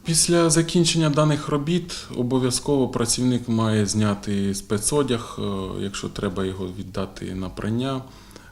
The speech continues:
е, перевірити всі з'єднання, щоб все було в справному стані, перевірити всі резервуари, тиски,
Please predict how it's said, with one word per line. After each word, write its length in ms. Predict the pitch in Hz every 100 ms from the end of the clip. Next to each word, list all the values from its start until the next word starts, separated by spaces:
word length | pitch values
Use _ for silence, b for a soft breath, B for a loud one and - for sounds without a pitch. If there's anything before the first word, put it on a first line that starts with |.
| -
е, 100 | 107
перевірити 920 | 110 113 113 110 110 104 - 107 101 98
всі 500 | - - 110 104 101
з'єднання, 720 | 95 98 117 113 113 107 101
щоб 280 | - - 98 -
все 220 | - -
було 240 | 95 95 95
в 100 | -
справному 640 | - - 98 95 95 92
стані, 480 | - 127 135 135 127 B B B B
перевірити 720 | - 107 104 107 101 104 101 98
всі 580 | - - 104 98 95 - - -
резервуари, 840 | - 101 104 101 98 107 117 123 123 - -
тиски, 680 | 113 120 - - 123 120